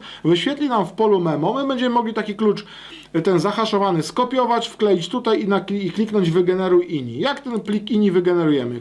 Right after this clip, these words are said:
Wchodzę w obsługę klawisza i zobaczcie, ini write string i w, em,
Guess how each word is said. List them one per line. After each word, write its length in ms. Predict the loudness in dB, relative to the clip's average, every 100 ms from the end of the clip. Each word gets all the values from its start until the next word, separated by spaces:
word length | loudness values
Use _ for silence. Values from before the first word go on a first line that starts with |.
| -10
Wchodzę 440 | -4 -2 0 -2
w 140 | -2
obsługę 440 | -4 -4 -2 0 0
klawisza 400 | 0 0 0 2
i 60 | 2
zobaczcie, 500 | 2 -2 -4 -6 -8 -8 -14 -2
ini 340 | 0 0 -2 0
write 360 | 0 0 -2
string 400 | -2 0 2 0 -4 -18 -20 -20 -20 -6
i 120 | -2 0
w, 140 | 2
em, 600 | 2 4 4 4 0 -2